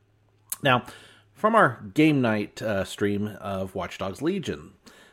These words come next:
So go check out Bad Gaming <laughs> on our Twitch channel, Greater Guild, and watch me play Legion. Um, you can chat, ask questions, and just relax with myself and other guild members.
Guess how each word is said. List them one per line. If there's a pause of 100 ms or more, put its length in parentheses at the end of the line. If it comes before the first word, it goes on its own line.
So
go
check
out
Bad
Gaming (160)
<laughs>
on
our
Twitch
channel,
Greater
Guild,
and (580)
watch
me
play
Legion. (160)
Um, (540)
you
can
chat,
ask
questions,
and (100)
just
relax (160)
with
myself
and
other
guild
members.